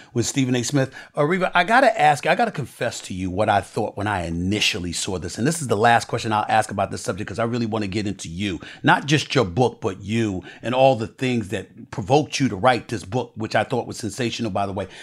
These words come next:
I gotta ask you, when we're talking about Donald Trump and, and, and what transpired,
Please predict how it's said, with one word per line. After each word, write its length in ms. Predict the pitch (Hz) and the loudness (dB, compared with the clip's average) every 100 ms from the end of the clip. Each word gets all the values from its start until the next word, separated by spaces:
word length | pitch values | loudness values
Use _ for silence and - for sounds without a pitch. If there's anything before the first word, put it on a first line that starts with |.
| - | -6
I 60 | 294 | -2
gotta 280 | 440 392 - | 2 2 6
ask 320 | 135 135 - | 6 6 2
you, 60 | 123 | 0
when 160 | 120 | 2
we're 80 | 123 | 0
talking 360 | - 143 131 120 | 2 2 2 -2
about 260 | 110 104 | 0 0
Donald 300 | 113 110 104 | -2 -2 -6
Trump 200 | - 113 | -6 -8
and, 180 | 107 110 | -6 -8
and, 240 | 120 113 113 | -8 -6 -4
and 100 | 107 | -4
what 160 | 110 | -4
transpired, 580 | - 104 - 110 95 | -4 -8 -6 -4 -4